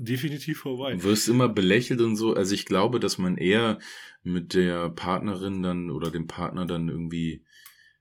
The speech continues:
Speaker 2: klarkommt, dass man halt nach dem Küssen dann halt irgendwie so ein Rülpser
Speaker 1: Ja.
Speaker 2: halt so. Ich glaub,
Speaker 1: So.
Speaker 2: das ist dann eher wie so irgendwann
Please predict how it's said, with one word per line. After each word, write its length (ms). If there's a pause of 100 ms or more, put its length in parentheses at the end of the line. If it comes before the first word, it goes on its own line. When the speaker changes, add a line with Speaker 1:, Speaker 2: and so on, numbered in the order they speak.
(300)
Speaker 2:
klarkommt, 760
dass 200
man 120
halt 380 (760)
nach 320
dem 200
Küssen 360
dann 160
halt 220
irgendwie 280 (480)
so 100
ein 120
Rülpser 400
Speaker 1:
Ja. 60
Speaker 2:
halt 260 (100)
so. 380 (300)
Ich 120
glaub, 180
Speaker 1:
So. 40
Speaker 2:
das 160
ist 160
dann 140
eher 440
wie 120
so 300 (500)
irgendwann 500